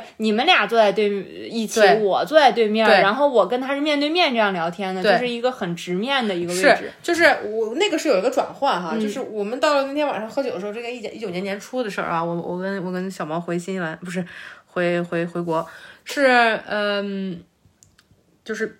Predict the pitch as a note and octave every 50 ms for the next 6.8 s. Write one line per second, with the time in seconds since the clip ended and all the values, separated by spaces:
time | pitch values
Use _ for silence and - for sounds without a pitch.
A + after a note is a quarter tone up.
0 | _ - - D#4 C#4+ C4 A#3 F#3+ F#3 G#3+ A#3+ B3 B3 G3 - E3+ G3 B3+ A#3+ F#3+
1 | D#3 B2+ - E3+ - - G3 F3+ F3 G3 G#3+ F3 F#3+ F3+ F3 F3+ F3+ F3 F3 D#3
2 | C#3 A#2+ - - A#3 A3 F#3+ - G3 A3 A3 - - C4 C4 C#4 C#4+ C#4 B3+ A3+
3 | A3+ B3 A#3+ A#3+ B3 A#3+ A#3 G#3+ D#3+ F3+ G3 A3 A#3+ A#3+ B3 B3+ A#3+ A3 F#3+ E3
4 | - C3+ C#3 C#3 - - - A3 A3+ A3 A3 - F#3+ E3+ - - A#3+ - - -
5 | - - D#3 F3+ F#3 D#3+ E3+ - - G3 F#3 F#3+ - G3+ F3+ E3+ E3 E3 D#3+ D#3+
6 | E3 F3+ F#3+ F3 G3+ G3+ G3+ F#3 E3+ - - - - D3 -